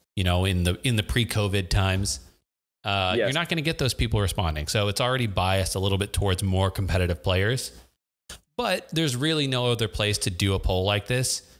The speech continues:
Speaker 1: It's like, it's the biggest forum. It's twenty thousand plus people. So that's
Speaker 2: It's
Speaker 1: why we
Speaker 2: like
Speaker 1: did
Speaker 2: the
Speaker 1: it there.
Speaker 2: best that we can do
Speaker 1: Yes.
Speaker 2: as of right now for what the world is at and for what, like,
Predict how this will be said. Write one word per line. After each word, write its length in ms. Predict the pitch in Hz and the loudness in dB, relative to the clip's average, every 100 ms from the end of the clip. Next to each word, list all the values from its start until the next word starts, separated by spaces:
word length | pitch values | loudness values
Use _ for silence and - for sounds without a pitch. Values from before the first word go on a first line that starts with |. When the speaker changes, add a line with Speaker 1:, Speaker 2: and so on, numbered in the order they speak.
| _ _ _ - | _ _ _ -10
Speaker 1:
It's 180 | 110 - | -4 0
like, 160 | 120 | 0
it's 140 | 117 - | 0 0
the 120 | 113 | -2
biggest 440 | 95 120 113 - | 0 0 0 0
forum. 260 | - 104 98 | 0 0 2
It's 120 | 92 | -2
twenty 240 | - 120 107 | -2 -2 0
thousand 380 | 107 98 98 | 2 0 0
plus 240 | 95 95 - | 0 0 0
people. 640 | - 87 87 80 - - _ _ - | -2 0 2 2 0 -10 _ _ -14
So 120 | 104 | -4
that's 120 | 127 | -2
Speaker 2:
It's 80 | 170 | -2
Speaker 1:
why 40 | 214 | -2
we 40 | |
Speaker 2:
like 160 | 226 196 | -2 -2
Speaker 1:
did 80 | 170 | -2
Speaker 2:
the 60 | 190 | -4
Speaker 1:
it 60 | |
there. 100 | 143 | -4
Speaker 2:
best 460 | 151 165 196 - - | -2 -2 -4 -8 -4
that 200 | 185 160 | -2 0
we 220 | 147 151 | 0 -2
can 340 | - 151 123 | -2 -2 -2
do 580 | 95 104 104 95 76 - - - | -4 -2 0 0 0 -4 -8 -10
Speaker 1:
Yes. 540 | 101 98 69 - - - - - _ | 0 0 2 0 -2 -6 -12 -12 _
Speaker 2:
as 240 | 117 123 117 | -2 -2 -2
of 180 | 110 | -4
right 280 | 107 113 101 | -2 0 -2
now 360 | 95 92 85 78 | -2 -2 -2 -4
for 300 | - 131 120 | -6 -4 -2
what 360 | 107 123 135 | -2 -4 -4
the 120 | - 147 | -4 -4
world 380 | 120 127 117 | -2 -2 -2
is 140 | 113 98 | -2 -2
at 280 | 107 107 104 | 0 0 -2
and 180 | 98 | -4
for 200 | - 98 | -4 -4
what, 380 | 92 101 107 104 - | -2 0 0 -2 -2
like, 480 | 98 92 - - | -2 -2 -4 -12